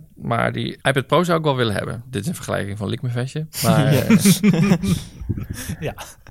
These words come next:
Speaker 2: Oké.
Speaker 1: ja, ik denk dat ik op tijd heb verkocht.
Speaker 2: Dat
Speaker 1: Ik zou,
Speaker 2: zeker.
Speaker 1: ik zou hem wel willen. Ik ben wel weer toe aan een iPad. Of schoon de iPad Air twee echt een scheurreizer is.
Speaker 3: Ja.
Speaker 1: Maar ja.
Speaker 3: Die zit nog lang niet aan zijn potentieel. Maar goed, daar gaat I O S negen nog veranderingen brengen.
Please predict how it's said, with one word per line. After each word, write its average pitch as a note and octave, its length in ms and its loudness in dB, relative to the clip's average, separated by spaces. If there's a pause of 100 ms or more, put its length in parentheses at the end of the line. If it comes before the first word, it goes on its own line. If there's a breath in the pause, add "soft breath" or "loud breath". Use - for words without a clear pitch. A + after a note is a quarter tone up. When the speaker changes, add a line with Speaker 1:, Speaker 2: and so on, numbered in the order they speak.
(380 loud breath)
Speaker 2:
Oké. F3 320 0 (160)
Speaker 1:
ja, G#3 180 4
ik B2 120 -2
denk C3+ 120 2
dat C3+ 120 -2
ik C3+ 80 -6
op C#3 120 -6
tijd E3 200 4
heb C#3 120 -2
verkocht. - 480 -4 (160)
Speaker 2:
Dat - 180 -10
Speaker 1:
Ik - 100 -12
zou, C#3 200 2
Speaker 2:
zeker. B2+ 140 -4
Speaker 1:
ik D3 80 -2
zou A#2+ 140 4
hem G#2 100 0
wel G2 120 0
willen. D#3 320 -4 (100)
Ik D3+ 120 -4
ben D3 100 0
wel A2 120 0
weer G#2+ 120 -4
toe C#3 180 -4
aan C#3+ 200 -4
een - 120 -4
iPad. - 380 -10 (440)
Of C#3 120 2
schoon C3 320 4
de A#2+ 280 4
iPad B2 200 -2
Air A#2+ 180 0
twee G#2+ 340 -2 (180)
echt - 180 -4
een B2 80 -2
scheurreizer G#2+ 520 -2
is. D3 140 -8 (560 soft breath)
Speaker 3:
Ja. A2+ 280 -2 (420 soft breath)
Speaker 1:
Maar A#2+ 420 -6
ja. - 60 -12
Speaker 3:
Die G2+ 140 -2
zit C3 140 0
nog B2 100 0
lang D3 120 2
niet E3 140 2
aan D3+ 100 0
zijn C3 120 -2
potentieel. B2+ 460 -2
Maar A#2 120 -4
goed, C3 140 -2
daar A#2+ 100 -4
gaat A#2+ 140 -2
I B2 120 -4
O A#2+ 120 -4
S A#2 60 -6
negen B2+ 260 -4
nog A2 120 -8
veranderingen G#2+ 480 -6
brengen. A2 260 -6